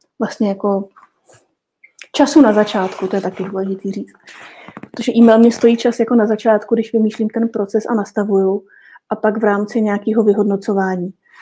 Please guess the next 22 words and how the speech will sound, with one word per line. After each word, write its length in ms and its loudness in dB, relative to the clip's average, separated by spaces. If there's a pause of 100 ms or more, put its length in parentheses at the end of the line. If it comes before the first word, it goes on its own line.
(100)
Ale 180 6
i 140 2
s 140 -8
tím 320 6
mi 300 4
dokáže 580 2
vlastně 380 0
pomoct 580 -4 (520)
ten 160 2
nástroj, 420 0
pokud 240 -2
je 60 2
dobře 220 0
zvolený. 560 -2 (640)
Takže 200 -2
pak 220 2
už 120 0
mě 80 6
tolik 260 4
toho 160 0
času 260 -2
nestojí. 480 -6